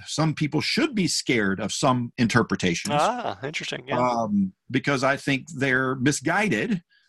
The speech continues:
Speaker 1: or
Speaker 2: Mm.
Speaker 1: they're overly idealistic, or they're, uh, they're trying to,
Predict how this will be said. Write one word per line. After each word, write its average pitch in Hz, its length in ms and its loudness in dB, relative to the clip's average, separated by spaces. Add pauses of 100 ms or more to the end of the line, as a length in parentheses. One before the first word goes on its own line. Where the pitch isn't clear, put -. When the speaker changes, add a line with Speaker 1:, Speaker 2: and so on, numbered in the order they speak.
(320)
Speaker 1:
or 135 140 2
Speaker 2:
Mm. 139 40 0
Speaker 1:
they're 135 220 -4
overly 160 400 0
idealistic, 127 1120 0
or 123 180 0
they're, 120 460 0
uh, 110 400 0 (760)
they're 120 160 4
trying 143 340 0 (120)
to, 127 380 0